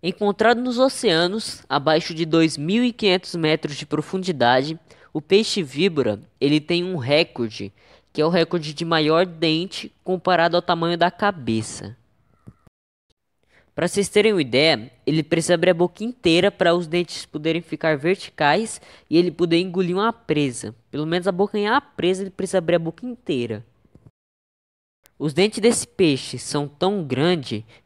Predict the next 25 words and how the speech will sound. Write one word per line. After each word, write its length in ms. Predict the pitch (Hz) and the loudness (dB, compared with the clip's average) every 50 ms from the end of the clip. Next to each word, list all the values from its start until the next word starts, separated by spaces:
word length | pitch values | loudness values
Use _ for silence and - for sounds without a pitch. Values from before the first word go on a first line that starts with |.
| _ | _
que 80 | - 156 | -8 -8
o 40 | 151 | -2
corpo 360 | - 156 - 175 - 170 175 | 2 4 4 4 4 2 2
dele 260 | 165 180 180 180 190 | 4 4 4 4 2
tem 260 | - - 190 180 180 | 2 2 2 2 2
entre 260 | 185 180 - - 185 175 | 2 0 0 -2 -2 -2
vinte 320 | 147 147 196 226 247 - | -2 -4 -6 -6 -6 -4
e 40 | - | -4
cinco 560 | - - 196 202 220 226 - - 247 220 - | -2 -2 0 -2 -2 -4 -6 -8 -10 -10 -6
a 160 | - - 156 190 | 0 0 0 2
trinta 320 | - - 196 196 185 202 | 2 2 0 2 4 4
e 60 | 196 | 4
cinco 300 | 196 - - 202 190 - | 4 2 -2 -6 -6 -4
centímetros 880 | - - 202 202 - - - 139 120 113 110 110 - - - - - - - - - _ _ | -2 -2 -2 -2 -4 -4 -4 -4 -4 -4 -6 -8 -10 -14 -14 -16 -20 -20 -20 -20 -20 _ _
e 60 | - 147 | -2 0
a 60 | 156 | 2
cabeça 420 | - 175 160 156 175 170 170 175 | 4 4 4 4 2 2 2 0
geralmente 480 | 165 180 175 180 180 175 175 175 - - | 2 4 4 4 4 2 0 -4 -4 -4
tem 180 | - 170 165 | -2 -2 0
dois 200 | 165 160 165 180 | 2 2 2 2
centímetros. 880 | - - 208 202 - - - 131 113 113 113 113 - - 113 - - - _ _ _ - _ _ _ | 2 0 -4 -4 -4 -4 -4 -4 -2 -4 -6 -8 -10 -16 -16 -18 -20 -20 _ _ _ -20 _ _ _
Porém, 680 | - 202 214 190 175 196 214 233 208 135 117 113 110 117 - _ _ _ _ _ _ _ _ _ _ _ - | 2 4 4 6 6 4 2 2 0 -4 -6 -10 -16 -18 -20 _ _ _ _ _ _ _ _ _ _ _ -2
os 220 | 131 165 185 165 139 | 0 0 0 0 -2
dentes 420 | 135 170 208 254 - - - - | 0 0 0 0 -2 -6 -10 -10
dele 600 | 180 139 113 - 131 156 190 202 160 123 107 98 | -10 -8 -4 2 4 6 6 6 4 2 -4 -8